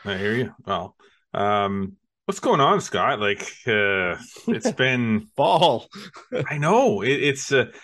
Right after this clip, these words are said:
Speaker 1: it's kinda weird, though. It's kinda that fall, cold in the morning, cold at night, but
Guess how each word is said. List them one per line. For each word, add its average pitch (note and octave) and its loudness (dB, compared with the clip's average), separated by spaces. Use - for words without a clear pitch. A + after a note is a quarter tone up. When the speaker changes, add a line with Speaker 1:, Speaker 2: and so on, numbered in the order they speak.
Speaker 1:
it's - -2
kinda B3+ 2
weird, F3 4
though. G#2+ 4
It's C3+ 2
kinda F3+ 0
that B2+ -2
fall, C3 2
cold E3 4
in E3+ 0
the D#3+ 0
morning, C3 2
cold B2+ 2
at B2+ 0
night, A2+ 0
but G#2 -2